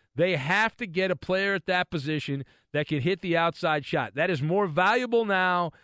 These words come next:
than passing the basketball. Rubio had a career year last year, and he played very well in the second half for the Wolves, but he shot forty percent overall.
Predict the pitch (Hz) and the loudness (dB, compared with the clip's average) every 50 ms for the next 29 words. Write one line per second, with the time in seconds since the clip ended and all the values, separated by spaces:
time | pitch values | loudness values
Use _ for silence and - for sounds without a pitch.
0 | _ _ _ - 151 156 143 - - 185 190 196 202 - - 208 196 196 180 160 | _ _ _ -2 -2 -2 -2 -2 0 2 2 2 2 0 -2 -2 -2 -2 0 2
1 | 180 170 160 143 - - 143 139 131 131 143 185 233 262 269 262 240 226 220 202 | 2 2 2 0 -2 -2 0 0 2 2 2 2 0 0 0 2 2 4 4 4
2 | 180 175 170 156 - - 156 143 147 180 226 254 262 254 233 233 240 233 220 220 | 2 2 0 -2 0 0 0 0 2 0 0 0 0 0 0 0 0 2 2 2
3 | 220 220 208 - - 202 202 202 202 208 202 190 - _ _ _ _ _ _ _ | 2 2 0 -2 -4 -4 -2 -2 -2 -2 -4 -8 -14 _ _ _ _ _ _ _
4 | _ _ - 139 139 - 185 170 147 175 220 247 233 220 220 220 214 196 175 - | _ _ -4 -2 0 2 2 2 4 4 4 4 4 4 4 2 2 0 -2 0
5 | - 202 190 185 175 170 170 175 170 - - 160 147 147 147 151 151 147 143 131 | -2 -2 -2 -2 -2 -2 0 0 -2 -2 -2 -2 0 0 2 2 2 2 0 -2
6 | 123 - _ _ _ _ - 202 233 196 - 302 269 233 - - - 311 311 302 | -4 -12 _ _ _ _ -2 -2 0 2 4 2 2 2 -2 -2 0 2 2 4
7 | 302 285 - - 262 240 - - - 294 269 254 226 - - 220 233 247 214 226 | 4 2 2 2 0 0 0 0 2 2 2 2 0 0 2 2 2 4 4 4
8 | 226 233 233 208 127 - | 4 6 4 4 2 -2